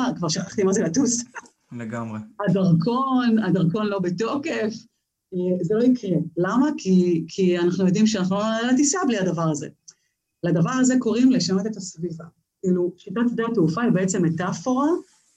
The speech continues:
Speaker 2: לעיקרון שהוכח במחקרים שעובד בצורה יוצאת מן הכלל,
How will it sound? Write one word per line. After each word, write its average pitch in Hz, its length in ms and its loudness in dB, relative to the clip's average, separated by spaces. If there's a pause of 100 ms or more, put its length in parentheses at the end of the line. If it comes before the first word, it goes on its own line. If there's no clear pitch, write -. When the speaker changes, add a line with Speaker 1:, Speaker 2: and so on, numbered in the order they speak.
(100)
Speaker 2:
לעיקרון 196 1080 2
שהוכח 190 960 -2
במחקרים 180 640 -2
שעובד 180 380 -2
בצורה 196 320 -4
יוצאת 214 260 -6
מן 208 100 0
הכלל, 180 440 -4